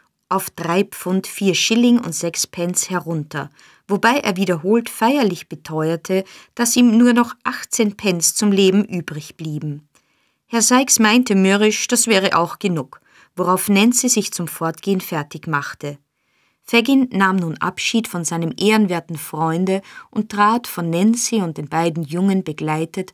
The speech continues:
den Rückweg an, während sich Sykes aufs Bett warf.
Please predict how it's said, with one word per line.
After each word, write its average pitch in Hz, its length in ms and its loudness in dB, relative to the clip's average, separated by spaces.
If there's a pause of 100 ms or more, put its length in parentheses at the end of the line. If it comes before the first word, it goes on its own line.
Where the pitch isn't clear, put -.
(240)
den 240 120 4
Rückweg 156 580 -4
an, 151 260 -4 (340)
während 233 300 4
sich - 280 -4
Sykes 170 500 -2
aufs 240 220 -2
Bett 156 300 -12
warf. 147 440 -10